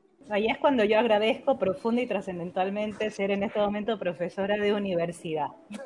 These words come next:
Porque aquí, bueno, los papás no se nos van a meter, pero claro, todo cae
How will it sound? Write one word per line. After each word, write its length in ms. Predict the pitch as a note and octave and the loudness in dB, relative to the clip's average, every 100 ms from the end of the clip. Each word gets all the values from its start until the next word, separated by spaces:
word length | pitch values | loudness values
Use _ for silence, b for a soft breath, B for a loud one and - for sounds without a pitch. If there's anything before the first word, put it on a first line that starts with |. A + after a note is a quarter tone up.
| - - - B B B - | -16 -20 -20 B B B -6
Porque 220 | F#3+ G#3 | -2 0
aquí, 200 | G#3+ C#4+ | 2 4
bueno, 220 | A#3+ F#3+ | 4 4
los 140 | F#3+ F#3+ | 0 2
papás 320 | A3+ - F4+ | 2 4 4
no 100 | F4 | 2
se 140 | F4+ | 2
nos 100 | D4+ | 2
van 160 | C#4+ B3+ | 2 2
a 40 | |
meter, 440 | B3+ A#3+ A#3 G#3+ A#3 | 2 0 0 0 0
pero 260 | G#3 G#3 G#3 | -2 -2 -2
claro, 420 | A#3+ A3+ E3+ E3+ D4 | 2 2 2 0 4
todo 240 | A3 A3 | 4 4
cae 440 | A3+ G#3 A3+ B3 | 4 4 4 0